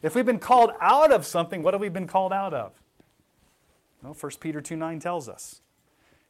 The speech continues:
"You are a chosen race, a royal priesthood, a holy nation, a people for His own possession,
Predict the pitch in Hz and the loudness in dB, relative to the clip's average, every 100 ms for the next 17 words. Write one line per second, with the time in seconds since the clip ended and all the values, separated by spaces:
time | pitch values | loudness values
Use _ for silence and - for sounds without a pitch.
0 | _ 139 202 220 190 214 214 214 226 240 | _ -6 -2 2 4 4 2 2 4 4
1 | 214 202 143 135 185 - - - - 147 | 4 -2 -2 -2 -4 -12 -14 -16 -12 -6
2 | 143 185 240 247 - 151 - 185 151 180 | -2 0 0 -2 -4 -6 -6 -6 -2 -2
3 | 226 185 139 - 175 202 _ _ _ _ | -2 -4 -6 -8 -14 -16 _ _ _ _
4 | _ _ _ 131 - 254 269 240 220 202 | _ _ _ -12 0 2 4 4 4 2
5 | 180 202 233 226 170 170 190 | 2 0 -4 -4 -2 -2 -4